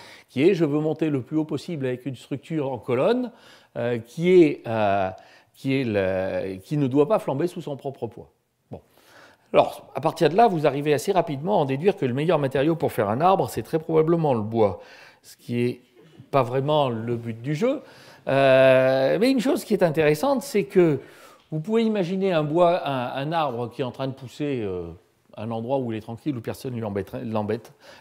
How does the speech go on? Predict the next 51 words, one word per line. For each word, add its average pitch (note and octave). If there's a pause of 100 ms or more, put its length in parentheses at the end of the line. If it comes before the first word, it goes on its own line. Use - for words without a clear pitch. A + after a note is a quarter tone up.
l'embête C3+
pour A#2
pousser. D3+
Vous D4+
pouvez G3+
regarder C#3+
un C3
arbre G3
qui D3+
est -
en C3
train C#3
de C3+
pousser F#3+
sur D3
une C3+
zone D#3
côtière D3+
fortement E3
ventée. D3+ (800)
Et A#2
là, G3
vous F3+
développez G#3+ (380)
un B2
certain D#3+
nombre D#3
de A#2
structures, G#3
vous D3
développez B2
des C3+
racines C#3
qui C3
sont C#3
plus -
grosses D3+
d'un B2+
côté A#2
que C3
de B2+
l'autre. A#3
Donc C3
le, C3 (340)
l'arbre, G#3
d'une D3
certaine B2+
manière, D#3
développe F#3+
la C#3
matière D#3